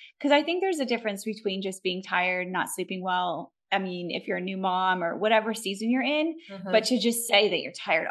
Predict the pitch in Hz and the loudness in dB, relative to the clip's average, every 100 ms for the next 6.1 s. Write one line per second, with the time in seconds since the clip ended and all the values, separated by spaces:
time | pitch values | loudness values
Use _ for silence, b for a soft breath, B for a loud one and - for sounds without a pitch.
0 | - 127 226 233 226 220 190 185 - 196 | 2 4 6 6 6 6 4 -2 -2 -2
1 | 185 175 170 226 _ _ _ _ - 208 | 0 -2 -4 -8 _ _ _ _ 2 4
2 | 180 196 196 214 208 190 180 185 - - | 4 2 0 -2 0 0 0 -4 -6 -10
3 | - 226 208 196 - 180 240 175 165 - | -2 0 2 0 2 2 2 0 -2 -6
4 | - 208 214 196 170 156 156 196 185 175 | 0 0 2 0 0 0 -2 -2 -4 -4
5 | 240 170 175 - 185 214 208 - 240 247 | -6 -8 -8 -2 -2 0 -4 0 2 2